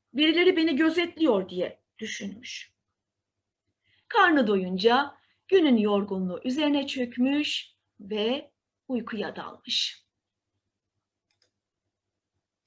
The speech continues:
Ertesi sabah uyandığında yanında kendisi için hazırlanmış pahalı kumaşlardan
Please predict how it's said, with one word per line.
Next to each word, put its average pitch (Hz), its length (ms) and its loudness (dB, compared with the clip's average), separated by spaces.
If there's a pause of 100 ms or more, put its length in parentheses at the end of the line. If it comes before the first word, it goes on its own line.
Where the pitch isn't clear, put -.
(1700)
Ertesi 494 520 4
sabah 190 500 -4 (680)
uyandığında 220 880 2 (400)
yanında 415 460 0
kendisi 370 420 -4
için 403 180 -4
hazırlanmış 294 800 -2 (240)
pahalı 196 400 -4
kumaşlardan 185 1300 -6